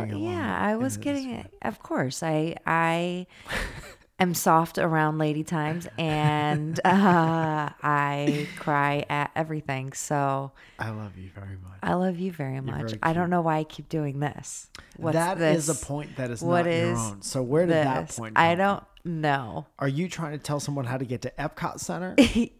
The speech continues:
Speaker 2: That away.
Speaker 1: Um, also, uh,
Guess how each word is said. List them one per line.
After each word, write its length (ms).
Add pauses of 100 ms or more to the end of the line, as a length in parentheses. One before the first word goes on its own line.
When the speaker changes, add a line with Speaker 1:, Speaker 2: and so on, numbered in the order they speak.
(280)
Speaker 2:
That 340
away. 480 (200)
Speaker 1:
Um, 500 (520)
also, 580 (420)
uh, 260